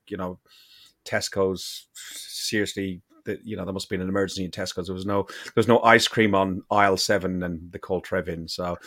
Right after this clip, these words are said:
uh, you know, that's it. He, he's the man to sort out aisle seven. Um, so, uh, Dan, early start. Capo, you're gonna be from, uh,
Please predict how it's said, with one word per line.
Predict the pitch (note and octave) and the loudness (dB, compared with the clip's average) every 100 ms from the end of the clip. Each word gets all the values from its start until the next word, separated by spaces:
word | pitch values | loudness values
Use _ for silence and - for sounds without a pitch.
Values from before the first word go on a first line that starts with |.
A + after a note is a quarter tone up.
| - - - | -20 -16 -10
uh, | - | 2
you | C#3 | 6
know, | B2+ - - | 6 4 0
that's | B2+ - C3+ | 2 6 6
it. | B2+ - - | 6 2 -10
He, | G#2+ G#2+ - | -4 -4 -4
he's | G#2+ A#2+ A2 | 0 2 2
the | |
man | A2 A2+ G#2+ | 6 6 6
to | G#2 | 0
sort | G#2 G2+ | -2 2
out | G#2+ - - | 2 2 0
aisle | G#2 G#2+ | 2 2
seven. | - B2 G2+ - - - - - - - | 2 -2 -2 -6 -12 -20 -18 -18 -18 4
Um, | F3+ F3+ C3 - _ - | 6 6 4 -4 _ 4
so, | G#3+ F#3 E3 | 10 12 12
uh, | - E3 D#3+ D3+ - - _ _ _ - | 10 10 12 12 8 -16 _ _ _ 8
Dan, | E3 C3+ - - | 10 10 4 8
early | D3 C#3 | 8 8
start. | - D#3 A#2+ | 4 6 6
Capo, | - E3+ B2 A#2 - - | 4 4 6 6 4 -4
you're | A2+ | 0
gonna | A2+ | 0
be | A2 | 0
from, | G#2+ - A2+ A2 | -4 -6 -4 -4
uh, | A2 A2 G#2+ | -2 -2 -2